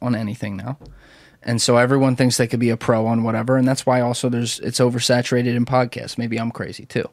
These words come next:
right? You, you know, you go out there and a lot of people have a podcast. They have no fucking idea what they're doing, but they think people wanna listen to them. You know, you find out the hard way, and it is what it is. But you still go into it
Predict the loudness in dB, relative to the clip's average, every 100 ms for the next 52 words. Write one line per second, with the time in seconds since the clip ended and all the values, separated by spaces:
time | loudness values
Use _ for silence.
0 | -2 2 2 0 -4 -2 -2 -2 -2 2
1 | 2 2 0 0 0 0 0 0 -2 0
2 | -2 0 0 0 -2 -4 -4 -4 -2 -4
3 | -4 -4 -4 -4 -6 -6 -6 0 2 0
4 | -4 -6 -6 -6 -6 -8 -6 -8 -4 -4
5 | -2 -4 -4 -6 -8 -20 -20 -12 0 2
6 | 2 4 4 6 4 4 2 2 -2 -4
7 | -4 -6 -10 _ _ _ -10 -2 0 2
8 | 2 0 4 2 0 -10 -14 -20 -20 -20
9 | _ 4 6 4 _ _ _ _ _ -8
10 | 0 2 2 6 6 6 6 6 8 6
11 | 4 2 2 0